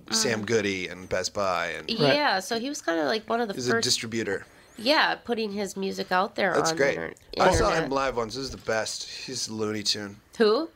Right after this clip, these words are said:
Speaker 1: Prince.
Speaker 2: Oh, I know. He w-, he was bizarre, but he was
Speaker 1: I
Speaker 2: a
Speaker 1: loved
Speaker 2: genius.
Speaker 1: him. Yeah, no, he came out. He was playing twenty-five shows in L A for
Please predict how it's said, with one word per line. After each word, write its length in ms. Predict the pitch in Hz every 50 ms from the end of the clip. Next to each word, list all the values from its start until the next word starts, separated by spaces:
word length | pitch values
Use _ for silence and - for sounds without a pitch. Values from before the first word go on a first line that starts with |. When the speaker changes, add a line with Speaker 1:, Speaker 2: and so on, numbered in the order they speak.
| _ _ _ -
Speaker 1:
Prince. 480 | 160 156 131 107 101 - - - - - -
Speaker 2:
Oh, 120 | - 214
I 160 | 196 175 175 170
know. 280 | 160 151 147 151 156
He 160 | 165 185 220 226
w-, 160 | 220 226 - -
he 140 | 202 262 294
was 140 | 302 262 240
bizarre, 520 | 269 285 233 269 254 240 226 185 185 196
but 340 | 190 - 208 208 185 - - 175
he 120 | 190 208
was 180 | 131 156 175 165
Speaker 1:
I 40 |
Speaker 2:
a 60 | - 123
Speaker 1:
loved 280 | 143 135 143 190 170 165
Speaker 2:
genius. 240 | 139 117 - - -
Speaker 1:
him. 80 | 104
Yeah, 180 | 131 175 175 139
no, 200 | 135 165 160 139
he 160 | 117 143 175
came 220 | 170 - 208 190 180
out. 260 | 170 160 147 - - - - - - - - - - -
He 120 | - - 170
was 100 | 190 190
playing 220 | - 202 175 147
twenty-five 400 | - - 175 180 - 185 180 170
shows 280 | - - 160 151 135 139
in 160 | 143 135 131
L 220 | 98 110 127 127 123
A 120 | 123 123
for 280 | 123 - - 117 104